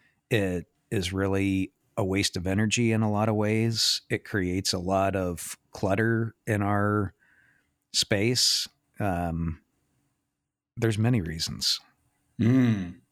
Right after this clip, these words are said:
Speaker 2: Wow. There, there's a lot to unpack in what you just shared. Maybe one of the things we can, uh, you know, uh, dive a little bit deeper is the sentence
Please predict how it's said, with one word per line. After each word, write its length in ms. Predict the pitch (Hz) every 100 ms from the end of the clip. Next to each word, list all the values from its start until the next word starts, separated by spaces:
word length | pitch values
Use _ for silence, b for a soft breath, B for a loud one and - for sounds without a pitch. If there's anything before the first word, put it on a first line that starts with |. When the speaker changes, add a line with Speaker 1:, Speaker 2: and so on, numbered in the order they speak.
| B B B B B B
Speaker 2:
Wow. 460 | - 123 123 90 87 - _ _ _ _ _ _
There, 340 | 120 127 113
there's 300 | 139 147 139
a 60 | 143
lot 320 | 135 143 143
to 280 | 156 120 120
unpack 760 | 127 127 127 123 131 113 - -
in 480 | - 113 104 107 - -
what 260 | 110 107 -
you 140 | 113
just 280 | 101 107 -
shared. 600 | 135 117 98 101 117 - B B B -
Maybe 640 | 127 147 151 160 147 143
one 400 | 120 123 139 151
of 160 | 147 123
the 400 | 131 117 113 -
things 440 | 131 123 117 113 123
we 120 | 110
can, 560 | - 123 107 104 104 101 B B -
uh, 80 | 113 107 - - -
you 80 | 120
know, 280 | 107 104 -
uh, 340 | 107 101 98
dive 380 | 95 117 123 120
a 80 | 104
little 260 | 117 117
bit 220 | 98 107 98 _ _
deeper 720 | 131 147 107 82 87 120 - _ _ _ _
is 420 | 113 113 110 -
the 280 | - 110 104
sentence 840 | 104 - 139 127 113 101 - -